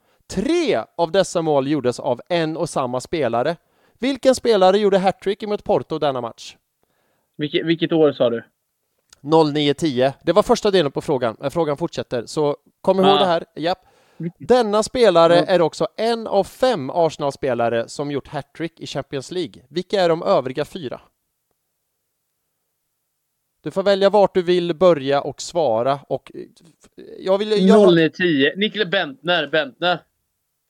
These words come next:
Speaker 1: Det är rätt!
Speaker 2: Det är det!
Speaker 1: Ja, det är
Speaker 2: Jättebra!
Speaker 1: rätt!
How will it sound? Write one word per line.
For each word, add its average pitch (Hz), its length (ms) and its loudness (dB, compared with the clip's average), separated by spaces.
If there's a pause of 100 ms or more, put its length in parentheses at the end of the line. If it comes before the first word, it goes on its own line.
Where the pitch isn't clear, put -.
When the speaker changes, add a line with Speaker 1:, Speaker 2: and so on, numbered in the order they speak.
(840)
Speaker 1:
Det 123 60 -10
är 143 40 -4
rätt! - 440 4
Speaker 2:
Det 247 160 2
är 392 160 2 (120)
det! 180 40 -6
Speaker 1:
Ja, 240 260 6
det - 60 4
är 311 40 6
Speaker 2:
Jättebra! 311 540 2
Speaker 1:
rätt! 185 60 -6